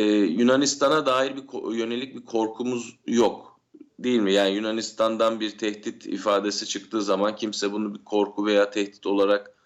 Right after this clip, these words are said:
aslında algılamıyor. Daha, e, ironik bakılıyor. Fakat Yunanistan böyle değil. Çünkü, e, Yunanistan cephesinden baktığınızda karşınızda on milyonluk bir ülkesiniz ve karşınızda seksen üç milyonluk bir Türkiye var.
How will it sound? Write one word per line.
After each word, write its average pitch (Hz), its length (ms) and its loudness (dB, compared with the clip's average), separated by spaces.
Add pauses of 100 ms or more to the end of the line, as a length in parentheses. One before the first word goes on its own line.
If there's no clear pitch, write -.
(160)
aslında 98 460 -2
algılamıyor. 98 720 0
Daha, 101 220 0 (180)
e, 95 240 0
ironik 101 440 -4
bakılıyor. 87 440 -4 (200)
Fakat 113 340 0
Yunanistan 131 600 0
böyle 117 360 0
değil. 101 300 -4 (260)
Çünkü, 113 460 -4
e, 104 60 2 (340)
Yunanistan 107 600 0
cephesinden 107 680 -2
baktığınızda 101 640 -2
karşınızda 110 760 -2 (300)
on 127 220 0
milyonluk 104 520 -2
bir 107 40 0
ülkesiniz 113 580 -4
ve 113 120 0
karşınızda 110 540 0
seksen 113 400 -4
üç 120 180 -2
milyonluk 101 460 -2
bir 92 100 -16
Türkiye 127 420 2
var. 127 240 2